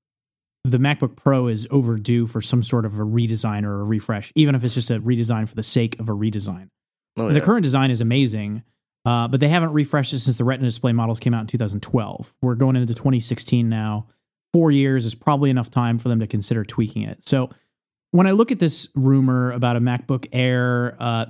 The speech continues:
Speaker 1: fifteen-inch and thirteen-inch coming out, it makes me think that it's some sort of miscommunication in the supply chain, 'cause obviously they're not gonna names of the products before they're coming out. And it's probably a thinner design on the MacBook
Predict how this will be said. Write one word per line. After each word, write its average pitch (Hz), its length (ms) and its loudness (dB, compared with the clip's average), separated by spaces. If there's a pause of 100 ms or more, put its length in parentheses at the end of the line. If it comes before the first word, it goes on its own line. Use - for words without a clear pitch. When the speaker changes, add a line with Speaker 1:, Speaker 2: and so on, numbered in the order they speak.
Speaker 1:
fifteen-inch 120 840 0
and 113 200 -2
thirteen-inch 117 520 -2
coming 113 240 0
out, 110 220 -4 (420)
it 147 100 2
makes 180 240 0
me 175 100 6
think 147 220 0
that 123 280 0
it's 120 140 -2
some 139 160 2
sort 135 200 0
of 113 140 0
miscommunication 123 800 0
in 113 60 2
the 110 60 0
supply 156 360 0
chain, 147 200 0
'cause 139 160 -2
obviously 160 300 0
they're 123 80 2
not 117 100 -2
gonna 110 200 0
names 107 320 0
of - 20 -8
the 98 80 -12
products 110 380 -4
before - 240 -6
they're 104 80 -6
coming 107 260 -4
out. 98 240 -8 (560)
And 139 140 2
it's 135 100 -4
probably 160 720 2
a - 40 -10
thinner 151 440 2
design 120 720 0
on 120 220 0
the 113 60 0
MacBook 104 320 -6